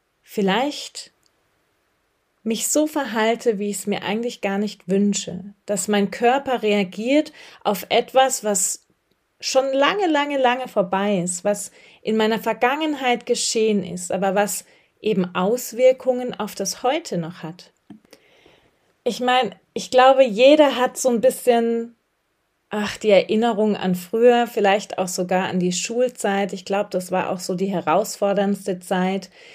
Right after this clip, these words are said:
in der man so gern gemocht werden möchte und alles richtig machen möchte und wo das Aussehen so wichtig ist und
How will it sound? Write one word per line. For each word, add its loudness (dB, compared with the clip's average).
in -2
der 6
man 0
so 2
gern 4
gemocht 0
werden 2
möchte 0
und -4
alles 2
richtig -2
machen 0
möchte 2
und -6
wo 6
das 4
Aussehen 2
so 2
wichtig 0
ist -10
und -8